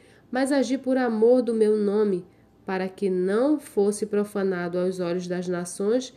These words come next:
diante das quais os tirei do Egito. Além disso, no deserto, jurei que não os levaria à terra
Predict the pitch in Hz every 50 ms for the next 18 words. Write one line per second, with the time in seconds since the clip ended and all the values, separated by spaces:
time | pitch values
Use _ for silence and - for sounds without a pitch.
0 | - - - - _ _ - 220 240 247 220 220 214 214 220 196 202 202 202 202
1 | - - 196 185 180 185 180 196 190 - - 196 185 180 180 170 175 180 185 175
2 | 175 175 170 170 - - 165 156 - _ _ _ _ _ _ _ _ _ _ _
3 | _ _ _ _ _ _ - - - - - - - _ - 247 262 269 294 302
4 | 262 208 208 233 240 247 233 - 208 196 190 185 180 180 180 175 175 196 196 190
5 | 196 190 190 - 180 170 - - - - _ _ - 202 226 254 254 226 214 214
6 | 226 220 214 - 233 226 220 214 214 226 208 220 233 233 220 254 254 247 233 220
7 | 220 214 208 208 - 190 185 185 185 180 175